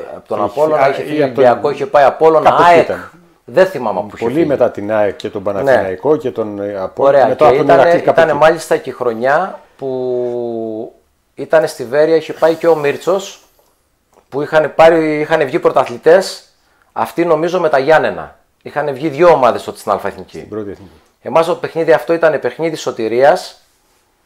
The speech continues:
Speaker 1: και τους κερδίσαμε, κερδίσαμε τη Βέρεια μέσα στην εαρ, ε, στο γήπεδο του Γάλλου, τους κερδίσαμε πέντε τέσσερα.
Speaker 2: Α, π-, ποδοσφαιρικό
Speaker 1: Ναι,
Speaker 2: πέντε τέσσερα.
Speaker 1: πέντε τέσσερα και
Speaker 2: Φοβερό.
Speaker 1: σωθήκαμε και μείναμε στην κατηγορία.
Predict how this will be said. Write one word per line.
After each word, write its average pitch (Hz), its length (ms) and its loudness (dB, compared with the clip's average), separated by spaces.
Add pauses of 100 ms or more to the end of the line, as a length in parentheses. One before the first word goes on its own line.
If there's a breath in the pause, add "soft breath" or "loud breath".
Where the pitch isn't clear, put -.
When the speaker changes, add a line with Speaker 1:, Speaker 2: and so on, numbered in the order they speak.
(380)
Speaker 1:
και 117 100 -10
τους - 100 -20
κερδίσαμε, 156 600 -2
κερδίσαμε 165 460 -4
τη 135 100 -6
Βέρεια 160 300 2
μέσα 170 240 -6
στην 139 220 -8
εαρ, 151 280 2 (240)
ε, 120 100 -6
στο 123 140 -10
γήπεδο 160 240 -4
του 127 140 -4
Γάλλου, 180 460 2 (120)
τους - 100 -20
κερδίσαμε 180 440 -2
πέντε 170 300 0
τέσσερα. 113 460 -4 (840)
Speaker 2:
Α, 147 140 -4
π-, - 100 -10 (160)
ποδοσφαιρικό 165 760 0
Speaker 1:
Ναι, 156 180 4
Speaker 2:
πέντε 185 220 0
τέσσερα. 175 340 0
Speaker 1:
πέντε 165 200 4
τέσσερα 170 380 0
και 151 60 2
Speaker 2:
Φοβερό. 160 200 4
Speaker 1:
σωθήκαμε 139 420 0
και 120 140 -6
μείναμε 156 240 0
στην - 120 -6
κατηγορία. 127 580 -2